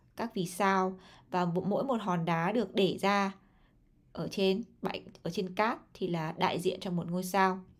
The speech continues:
Chuyến đi này đã chứng minh được rằng, ờm, những cái người đầu tiên đến hòn đảo Hawaii là đến đây bằng những chiếc thuyền nhỏ và định vị bằng cách là có thể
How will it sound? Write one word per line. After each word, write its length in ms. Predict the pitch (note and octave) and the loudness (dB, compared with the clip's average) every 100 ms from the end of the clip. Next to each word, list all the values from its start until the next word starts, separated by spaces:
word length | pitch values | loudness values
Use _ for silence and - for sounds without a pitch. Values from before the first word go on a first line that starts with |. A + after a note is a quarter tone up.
| _ - - - - | _ -20 -20 -20 -2
Chuyến 200 | A3+ G3+ | 2 4
đi 120 | C4 | 4
này 300 | B3+ G#3+ F#3+ | 6 6 6
đã 200 | F#3 G#3 | 4 2
chứng 300 | G3+ G#3+ G3 | 0 -2 2
minh 160 | A#3+ A3 | 0 0
được 140 | F3+ | 0
rằng, 300 | F#3 F3 E3+ - - - _ _ | 2 2 0 -6 -20 -20 _ _
ờm, 640 | F3 F3 E3+ E3+ E3 E3 E3+ - - _ | 2 2 2 2 0 -4 -6 -14 -20 _
những 220 | G3+ A3+ | -2 0
cái 120 | A3 | 0
người 300 | G3+ C4 G#3+ | 2 4 6
đầu 200 | F#3 G3 F#3 - | 8 6 6 4
tiên 260 | A#3 G#3+ | 4 4
đến 160 | F#3 F3+ | 2 4
hòn 220 | A#3+ G3+ | 2 2
đảo 220 | F3 D3 | 2 0
Hawaii 500 | F#3+ G3+ G#3 G#3+ G3 F#3+ - - - | 0 4 8 8 6 0 -12 -20 -4
là 200 | F3 E3 | -2 4
đến 260 | F#3+ F3+ | 4 6
đây 200 | G#3 A3 | 6 4
bằng 280 | F#3 E3+ E3 F#3 | 4 2 0 -2
những 200 | F3 F#3+ | -4 -4
chiếc 180 | C4+ | -8
thuyền 240 | - F3+ D#3 | -4 -4 0
nhỏ 300 | E3+ E3+ - - - - - | 0 0 -8 -20 -20 -20 -12
và 180 | - F3+ | -2 0
định 280 | F3+ A3 F#3 | 4 2 4
vị 240 | A#3+ - - | 2 2 0
bằng 220 | F#3 E3+ - | -2 0 0
cách 260 | A#3+ - | -2 0
là 160 | E3+ D#3+ - | -4 -4 -6
có 140 | E3+ | -8
thể 320 | E3+ F3 - | -4 -4 -4